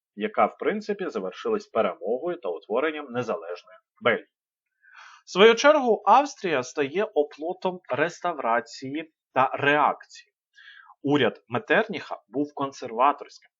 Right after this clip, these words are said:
тому ніякі зміни в цій державі, по суті, не, е, не могли відбутися. Але політика «розділяй та володарюй», національна політика Метерніха, призвела до того, що в усіх національних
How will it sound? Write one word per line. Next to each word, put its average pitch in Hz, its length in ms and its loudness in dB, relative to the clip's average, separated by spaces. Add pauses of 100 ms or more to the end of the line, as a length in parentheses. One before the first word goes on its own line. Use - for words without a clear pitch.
(340)
тому 127 400 -2
ніякі 127 540 -2
зміни 127 540 -10 (140)
в 107 300 -2
цій 113 200 -10
державі, 151 500 -6 (100)
по 101 80 -14
суті, 147 380 -8 (140)
не, 104 180 -10
е, 120 40 -12 (1600)
не 147 160 4
могли 110 300 -2
відбутися. 95 580 -12 (640)
Але 220 220 4
політика 196 680 -4
«розділяй 139 560 -4
та 123 60 -2
володарюй», 120 720 -6
національна 110 440 -6
політика 101 500 -10
Метерніха, 202 640 -6 (380)
призвела 208 400 0
до 160 120 -6
того, 185 360 0
що 139 360 -4
в 165 380 -10
усіх 160 460 -8
національних 110 800 -6